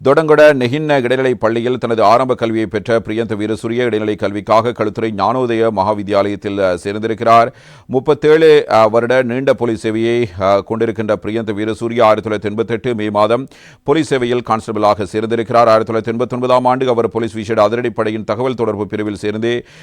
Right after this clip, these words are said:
பின்னர் அம்பாறை, அதனத்தில் சங்கமன் கந்த பகுதியில், அ, பணியாற்றியிருக்கிறார். பின்னர் ஆயிரத்தி தொள்ளாயிரத்தி தொண்ணூறாம் ஆண்டு பிரியந்த வீரசூரிய உயர்தர பரீட்சைக்கு தோற்றி கொழும்பு பல்கலைக்கழகத்தின் சட்டப்பீடத்தில் அனுமதி பெற்றிருக்கிறார். ஆயிரத்தி தொள்ளாயிரத்தி தொண்ணூற்றி இரண்டு ஆகஸ்ட் இரண்டாம் தேதி அவர் பயில்நிலை உப போலீஸ் பரிசோதராக நியமிக்கப்பட்டார்.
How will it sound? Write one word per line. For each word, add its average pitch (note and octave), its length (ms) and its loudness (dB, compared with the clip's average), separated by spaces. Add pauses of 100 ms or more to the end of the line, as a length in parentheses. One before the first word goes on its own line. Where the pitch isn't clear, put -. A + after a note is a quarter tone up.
(160)
பின்னர் C#3+ 240 2
அம்பாறை, A#2+ 640 2
அதனத்தில் A2 580 -2
சங்கமன் A2+ 440 -2
கந்த A#2 240 -2
பகுதியில், A#2+ 440 -4
அ, A2+ 180 2
பணியாற்றியிருக்கிறார். B2 840 0
பின்னர் A#2+ 320 -6
ஆயிரத்தி A2+ 320 2
தொள்ளாயிரத்தி G#2+ 280 -6
தொண்ணூறாம் A#2+ 360 0
ஆண்டு A2 220 -2
பிரியந்த G#2+ 360 -8
வீரசூரிய G#2 680 -4 (300)
உயர்தர C#3 380 0
பரீட்சைக்கு G#2+ 540 -4
தோற்றி G#2+ 280 -4
கொழும்பு A2 320 -4
பல்கலைக்கழகத்தின் G#2+ 800 -4
சட்டப்பீடத்தில் G#2+ 760 -4
அனுமதி G2+ 380 -2
பெற்றிருக்கிறார். A2+ 600 0
ஆயிரத்தி A#2 200 0
தொள்ளாயிரத்தி A#2+ 280 -6
தொண்ணூற்றி B2 140 -8
இரண்டு B2+ 320 -2
ஆகஸ்ட் B2 220 -4
இரண்டாம் C3+ 320 -2
தேதி A2+ 260 -4
அவர் G#2+ 480 0
பயில்நிலை B2+ 440 -2
உப A2+ 260 -4
போலீஸ் G#2+ 260 -6
பரிசோதராக G2+ 600 -2
நியமிக்கப்பட்டார். G#2+ 840 0